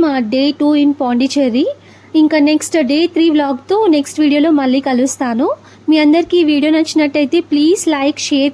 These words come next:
comment and subscribe to our channel. And సబ్స్క్రైబ్ చేసుకున్న తర్వాత బెల్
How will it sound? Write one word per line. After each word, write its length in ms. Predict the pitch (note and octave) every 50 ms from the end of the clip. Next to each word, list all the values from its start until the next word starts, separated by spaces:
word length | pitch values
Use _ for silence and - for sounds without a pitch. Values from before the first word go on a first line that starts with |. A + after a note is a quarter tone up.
| -
comment 280 | D4+ C#4 C4 C4+ C#4+ C#4 D4+
and 80 | C#4+ D4+ D4
subscribe 480 | D4+ B3+ A#3+ - - C#4+ C#4 C4 C4+ - -
to 40 | C4+ C4
our 100 | C#4 C#4 -
channel. 340 | C4 B3+ A#3 A3+ A3+ B3+ F#4+ C#5+ D#5+ - - - - - - -
And 100 | C4+ C4+ D4+
సబ్స్క్రైబ్ 400 | C#4 C#4 - - F#4+ G4 G4 G4 F#4
చేసుకున్న 320 | F#4 F#4 F#4 - F4 F4 E4+ F4
తర్వాత 260 | D#4+ D4+ D#4 D#4 D#4 D#4+ C#4+ A#3
బెల్ 160 | C4+ B3 B3+